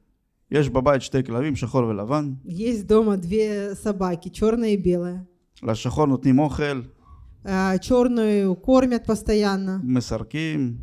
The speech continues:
Speaker 2: Ее расчесывают.
Speaker 1: ל-, לוקחים ל-, לווטרינר, שמים זרקות, אני יודע.
Speaker 2: А, ее водят к ветеринару, ставят вовремя прививки.
Speaker 1: וללבן איחלו בהצלחה, "תסתדר".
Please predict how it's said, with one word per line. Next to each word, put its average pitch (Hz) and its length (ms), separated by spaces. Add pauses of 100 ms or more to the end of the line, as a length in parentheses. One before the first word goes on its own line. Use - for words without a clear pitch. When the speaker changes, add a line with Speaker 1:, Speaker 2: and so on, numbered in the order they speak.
Speaker 2:
Ее 190 240
расчесывают. 196 960
Speaker 1:
ל-, 123 240
לוקחים 131 340
ל-, 117 340
לווטרינר, 120 720
שמים 120 320
זרקות, 131 420
אני 107 120
יודע. 120 240 (300)
Speaker 2:
А, 190 440
ее 190 340
водят 208 340
к - 60
ветеринару, 202 640
ставят 202 380
вовремя 196 380
прививки. 185 800 (180)
Speaker 1:
וללבן 147 1000
איחלו 160 280
בהצלחה, 151 560
"תסתדר". 113 480